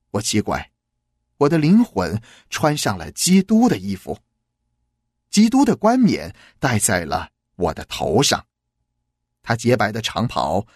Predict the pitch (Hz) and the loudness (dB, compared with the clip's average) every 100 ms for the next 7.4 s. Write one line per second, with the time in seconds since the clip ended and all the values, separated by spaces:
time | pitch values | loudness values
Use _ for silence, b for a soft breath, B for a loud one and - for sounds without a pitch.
0 | _ _ 85 85 101 127 147 113 101 90 | _ _ 0 0 2 2 2 0 -6 -8
1 | 64 78 - 113 113 - 67 - _ _ | -8 -4 2 2 2 -2 -16 -18 _ _
2 | _ _ - 180 214 208 151 110 90 98 | _ _ -2 4 4 4 0 -2 -6 -2
3 | 127 202 117 110 - 113 117 76 - - | 2 2 2 0 0 0 0 -2 -6 -8
4 | 92 - - _ _ _ _ _ _ _ | -4 -4 -6 _ _ _ _ _ _ _
5 | _ _ 110 - 76 _ _ _ _ _ | _ _ -4 -2 -6 _ _ _ _ _
6 | _ - - 240 170 254 170 87 - 85 | _ -8 2 2 4 2 0 -4 -10 -10
7 | - 95 78 - | -4 -2 -2 -10